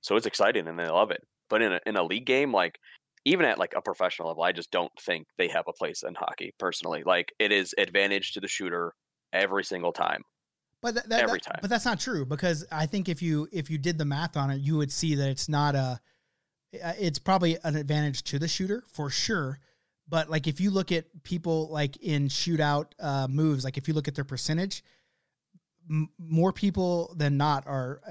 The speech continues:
Speaker 2: fifty percent or less on, on, sh-, on shootout attempts for sure.
Speaker 1: Well, yeah, if you wanna, I mean,
Speaker 2: So then that wouldn't
Speaker 1: some
Speaker 2: be
Speaker 1: of those
Speaker 2: advantage
Speaker 1: guys,
Speaker 2: shooter,
Speaker 1: again,
Speaker 2: Dan.
Speaker 1: let's
Speaker 2: Like,
Speaker 1: be
Speaker 2: this is
Speaker 1: honest,
Speaker 2: just
Speaker 1: way
Speaker 2: math.
Speaker 1: too fancy with it when their shot is just gonna beat the goalie on its own.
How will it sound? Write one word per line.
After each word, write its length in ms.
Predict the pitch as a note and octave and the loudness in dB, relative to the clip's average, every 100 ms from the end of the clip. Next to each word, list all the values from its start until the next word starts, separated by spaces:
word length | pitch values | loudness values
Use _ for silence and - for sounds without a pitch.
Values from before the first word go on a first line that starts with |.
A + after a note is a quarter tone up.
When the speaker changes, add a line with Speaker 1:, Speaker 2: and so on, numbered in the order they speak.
| - | -4
Speaker 2:
fifty 180 | D3+ D3+ | -2 -2
percent 380 | C#3 D3+ C#3+ - _ _ _ _ - | -2 -2 -4 -6 _ _ _ _ -6
or 160 | D3+ | -2
less 480 | C3+ C3 C3 - - - | 0 0 -2 -2 -6 -6
on, 200 | D3 C3+ | -8 -6
on, 220 | D3+ C#3 C3+ | -4 -4 -4
sh-, 200 | - - - | -6 -12 -10
on 160 | C#3+ C3 | -6 -6
shootout 400 | - C#3+ C3+ A#2+ | -4 -4 -4 -6
attempts 460 | - A#2+ - - - _ _ _ _ _ _ | -10 -12 -12 -16 -18 _ _ _ _ _ _
for 160 | - C#3 | -8 -4
sure. 280 | - C3+ F#2+ _ _ _ _ _ _ _ _ _ | -2 -4 -8 _ _ _ _ _ _ _ _ _
Speaker 1:
Well, 80 | A#2+ | 4
yeah, 280 | A2 C3 G2 - - | 6 6 4 -2 -2
if 160 | A2 | -2
you 80 | A2+ | 2
wanna, 160 | A2 G2+ - | 2 2 0
I 40 | |
mean, 160 | A#2 A2 | -2 0
Speaker 2:
So 180 | F3 F3+ | 4 4
then 80 | F3+ | 6
that 140 | G3 | 6
wouldn't 160 | F#3+ F#3 | 6 6
Speaker 1:
some 80 | - | 6
Speaker 2:
be 40 | |
Speaker 1:
of 40 | A#2 | 8
those 80 | - | 8
Speaker 2:
advantage 180 | G#2 | 6
Speaker 1:
guys, 80 | G#2 | 6
Speaker 2:
shooter, 140 | G2+ G#2 | 6 4
Speaker 1:
again, 60 | G2 | 4
Speaker 2:
Dan. 180 | C#3+ E3+ | 4 4
Speaker 1:
let's 80 | |
Speaker 2:
Like, 80 | E3+ | 4
Speaker 1:
be 60 | G#2 | 4
Speaker 2:
this 80 | A2+ | 4
is 40 | |
Speaker 1:
honest, 140 | G2+ | 4
Speaker 2:
just 100 | F3 | 2
Speaker 1:
way 80 | D#3 | 4
Speaker 2:
math. 100 | F#3+ | 4
Speaker 1:
too 100 | B2 G2 | 2 0
fancy 340 | G2 A#2+ - | 0 0 -2
with 200 | F#2 F#2 | -2 2
it 120 | G#2 G#2 | 2 2
when 160 | G2 | 0
their 120 | G2 G2 | 2 0
shot 360 | - G2+ A#2 | 2 4 4
is 80 | G2 | 2
just 120 | F#2 | -4
gonna 140 | G2+ F#2 | -4 -4
beat 140 | G2+ | -6
the 60 | F#2 | -6
goalie 340 | F#2 G2 G2 | 0 2 4
on 120 | F#2+ F#2 | 2 0
its 120 | - | 2
own. 200 | A#2 | 2